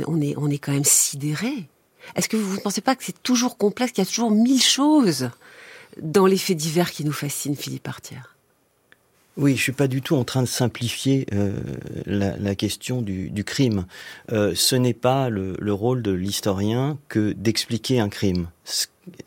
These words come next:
Speaker 2: le rôle de l'historien, c'est, et de l'historienne, euh, je vais évoquer, euh, euh, l'une d'entre elles, qui est une historienne des femmes, qui dès mille neuf cent quatre-vingt-trois,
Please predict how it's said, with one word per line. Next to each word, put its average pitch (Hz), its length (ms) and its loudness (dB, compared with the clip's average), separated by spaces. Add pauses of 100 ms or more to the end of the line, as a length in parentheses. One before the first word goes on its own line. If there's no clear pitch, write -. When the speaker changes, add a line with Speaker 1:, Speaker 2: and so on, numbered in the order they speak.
(380)
Speaker 2:
le 110 120 4
rôle 123 240 4
de 107 100 4
l'historien, 110 640 0
c'est, 117 520 2
et 87 140 -4
de 87 120 -4
l'historienne, 117 680 0 (640)
euh, 92 320 -2
je 92 160 -6
vais 92 100 2
évoquer, 95 540 0
euh, 92 220 -8 (580)
euh, - 100 -4 (680)
l'une 107 200 4
d'entre 101 300 2
elles, 202 220 4
qui - 120 -4
est 92 140 -4
une 95 120 0
historienne 87 440 0
des 87 100 -2
femmes, 165 400 0 (280)
qui - 120 -10
dès 107 220 4
mille 110 180 4
neuf 95 120 2
cent 101 140 -2
quatre-vingt-trois, 92 760 -2